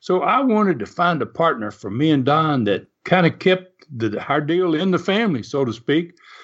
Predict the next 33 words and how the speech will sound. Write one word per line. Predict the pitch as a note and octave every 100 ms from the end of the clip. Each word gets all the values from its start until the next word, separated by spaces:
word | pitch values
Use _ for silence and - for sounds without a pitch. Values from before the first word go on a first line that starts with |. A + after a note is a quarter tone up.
| - -
And, | A#2 G#2+ G2+
and | A#2 G2 -
I | F3
came | F#3 F3+ F3
up | F#3+ F#3
with | B2 A#2
one, | G#2+ F#2 F2
my | G#2 B2+
dad, | B2+ D3+ A2+ E2+ - -
Buddy | F#2 B2
Fuller. | B2 C3+ G#2 F2 - _ - - _
So, | - B2+ A#2+ A#2
uh, | A2+ G#2 - _ _ B2+
in | D3
this | F3
six-man | - F#3 F3+ E3+ E3
tag, | F3+ F3 G3 E3+
it's | -
gonna | D#3 D3+
be | C3+ D3 C#3+ B2+ -
Austin, | G2 D3+ - F#3 F3+
Malone, | C3+ C#3 D#3 F#3 G3+
and | D3+ F#2+ F#2 F2+
General | A#2+ D#3 D#3 D3+
Homer | E3+ F3 E3+
Odell, | F3 F#3 F3 F#3+ F#3 D3+
who's | C#3 B2
actually | B2 C3+ D3+ D#3 C3+
gonna | C#3 D#3 C3+
be | D3 D#3
in | D#3+
that | D#3 E3 D#3
match | F3 D#3+ D3+